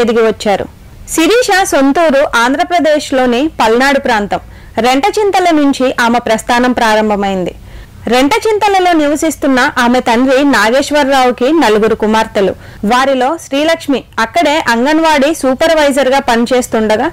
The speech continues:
రెండో కుమార్తె భవానీ యూఎస్లో స్థిరపడ్డారు. మూడో కుమార్తె ప్రియాంక కూడా పెళ్లి చేసుకుని హైదరాబాద్లో స్థిరపడ్డారు. అందరిలో చిన్న కూతురు శిరీష.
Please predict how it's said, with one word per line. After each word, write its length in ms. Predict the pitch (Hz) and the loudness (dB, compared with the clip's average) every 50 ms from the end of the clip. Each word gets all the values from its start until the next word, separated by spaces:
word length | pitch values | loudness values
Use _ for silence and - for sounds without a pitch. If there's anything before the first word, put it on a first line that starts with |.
| - - - - - - - - 220 233 | -6 -12 -20 -20 -20 -20 -14 -6 -2 0
రెండో 240 | 262 285 311 453 480 466 440 | 2 2 2 2 0 0 0
కుమార్తె 500 | 427 381 359 339 320 294 - - 311 311 339 - - 247 202 220 | 0 2 2 2 0 0 -2 -2 -2 -2 -2 -2 -4 -2 0 0
భవానీ 420 | 220 220 233 269 294 277 269 285 330 - - 240 | 2 2 2 2 2 2 0 0 -2 -2 -2 -2
యూఎస్లో 480 | 226 233 247 269 277 285 - - 294 285 - | 0 2 2 2 0 0 0 -2 -2 -2 0
స్థిరపడ్డారు. 640 | - 269 233 233 196 233 220 202 185 196 180 - - - - - - - - - - - - - - 233 | -2 -2 -2 0 -2 -2 -2 0 0 -2 -2 -2 -4 -10 -20 -20 -20 -20 -20 -20 -20 -20 -18 -6 -2 0
మూడో 240 | 247 285 339 403 453 453 466 | 2 2 2 2 0 0 0
కుమార్తె 460 | 427 392 370 339 311 269 - 269 262 311 339 - - | -2 0 0 -2 -2 -2 -2 -2 -2 -2 -2 -4 -2
ప్రియాంక 440 | 247 247 247 262 277 294 302 - 330 311 311 311 | -2 0 2 2 2 0 0 0 0 0 0 0
కూడా 240 | 285 269 240 233 262 320 349 - - 254 | 0 2 2 2 0 -2 -4 -4 -2 0
పెళ్లి 200 | 226 226 247 277 269 | 0 2 2 0 0
చేసుకుని 420 | 302 302 294 - - 269 247 254 302 285 254 | 0 0 -2 -2 -2 0 0 2 0 2 2
హైదరాబాద్లో 580 | 226 214 202 226 247 247 247 254 247 247 254 247 - | 0 2 2 2 2 2 2 2 2 2 0 0 -2
స్థిరపడ్డారు. 600 | - 233 220 220 - 208 190 180 190 180 - - - - - - - - - - - - - 240 | -2 -2 -2 -2 -2 -2 0 0 -2 -2 -2 -6 -12 -18 -20 -20 -20 -20 -20 -18 -8 -4 -2 0
అందరిలో 420 | 269 285 392 415 427 370 330 320 359 - - | 2 2 2 2 2 2 2 0 0 0 -2
చిన్న 180 | 269 247 262 285 277 | -2 -2 -2 -2 -2
కూతురు 300 | 302 285 269 254 262 277 320 - | -2 -2 -2 0 -2 -2 -2 -2
శిరీష. 320 | 302 247 247 247 - - | -2 0 0 -2 -2 -4